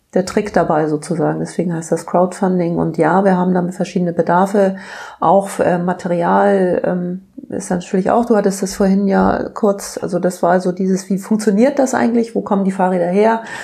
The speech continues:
Wo wird das gemacht? Ähm, fünfhundert Fahrräder letztes Jahr, jeden Tag, äh, fast zwei. So hatte ich das noch gar nicht betrachtet, ähm, weil ich immer nur unsere Statistik da, ähm,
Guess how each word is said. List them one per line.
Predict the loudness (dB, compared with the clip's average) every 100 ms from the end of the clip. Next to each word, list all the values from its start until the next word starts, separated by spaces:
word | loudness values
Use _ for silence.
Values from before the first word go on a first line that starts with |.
| -12 -2
Wo |
wird | 0 2
das | 0
gemacht? | 0 2 2 2 -2 0
Ähm, | 0 0
fünfhundert | -2 -2 -2 -2 -2
Fahrräder | 0 2 4 2
letztes | 2 -2 -6 -2
Jahr, | 2 4 2 0 -6 -18 -18 -20 -20 _
jeden | 2 2 2
Tag, | 0 -2 -6 -8
äh, | -4 -4
fast | -4 -8 -8 -2
zwei. | 2 4 4 4 2 -4
So | -4
hatte | -2 0
ich |
das | -2 -2
noch | 0
gar | 2
nicht | 2
betrachtet, | 0 0 -2 2 2 2 -4 -12 -8
ähm, | -4 -4 -2
weil | -4
ich | -2
immer | -2
nur | 0 -2
unsere | -2 -6
Statistik | -6 -4 -2 0 -2 0
da, | 2 2 0 -4 -16 -16 -18 -20 -20 -6
ähm, | -2 0 0 -4 -10